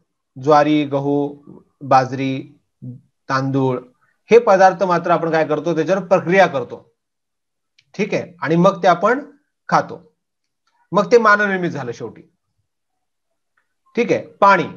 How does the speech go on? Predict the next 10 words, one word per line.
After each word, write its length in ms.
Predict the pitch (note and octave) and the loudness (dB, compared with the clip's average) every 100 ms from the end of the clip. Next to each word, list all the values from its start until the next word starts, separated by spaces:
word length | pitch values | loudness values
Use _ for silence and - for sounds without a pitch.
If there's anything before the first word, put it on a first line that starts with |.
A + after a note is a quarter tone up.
| - _ _ _ _ _ _ _ _ _ _ _ F3 | -20 _ _ _ _ _ _ _ _ _ _ _ -4
निसर्गनिर्मित 600 | F3+ G3+ A3 A3 G#3+ A3+ | 0 2 2 2 2 4
आहे 180 | G3 G#3 | 4 2
पाणी, 280 | G#3 G3+ G3+ - _ _ _ | -2 -4 -6 -14 _ _ _
बरं 180 | D#3+ A#3 | 2 2
की 60 | F3 | 2
नाही? 180 | G#2 - _ _ _ | -4 -14 _ _ _
पण 160 | A#3+ A#3 | 2 4
तरी 100 | B3 | 2
देखील 240 | B3 A#3 B3+ | 2 2 2
आपण 260 | A#3 B3+ | 2 0